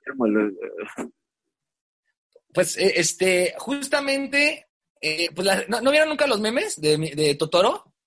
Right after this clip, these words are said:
Speaker 1: No, güey.
Speaker 2: Este,
Speaker 1: No,
Speaker 2: pues,
Speaker 1: honestamente, no.
Speaker 2: ah, bueno, pues, hubo, hubo ahí varios, este, eh, justamente memes, donde hacían como esta referencia de que Guillermo del Toro era Totoro,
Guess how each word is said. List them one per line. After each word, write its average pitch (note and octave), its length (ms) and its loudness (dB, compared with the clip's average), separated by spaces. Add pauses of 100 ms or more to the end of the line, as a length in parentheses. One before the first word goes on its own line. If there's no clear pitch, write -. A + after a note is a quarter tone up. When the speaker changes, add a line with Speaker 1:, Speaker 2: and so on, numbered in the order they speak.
(180)
Speaker 1:
No, - 180 -6 (160)
güey. A2 240 -8 (800)
Speaker 2:
Este, E3 440 0
Speaker 1:
No, D#3 80 2
Speaker 2:
pues, E3 280 0
Speaker 1:
honestamente, C#3+ 380 2
no. A#2+ 320 2 (880)
Speaker 2:
ah, - 160 2
bueno, C4+ 300 2
pues, A#3 140 0
hubo, C4+ 220 4
hubo D#4 260 6
ahí D4 140 4
varios, C4+ 440 2
este, C#3 720 0
eh, C#3 460 0
justamente E3+ 1160 -2
memes, F#3 540 -2 (280)
donde C#3 280 2
hacían E3 460 -2
como C#3+ 160 -4
esta C#3+ 160 2
referencia C3+ 500 2
de A#2+ 120 0
que A2+ 260 -2
Guillermo E3+ 440 0
del C#3 200 0
Toro D3+ 220 4
era D3 240 2
Totoro, D3 540 0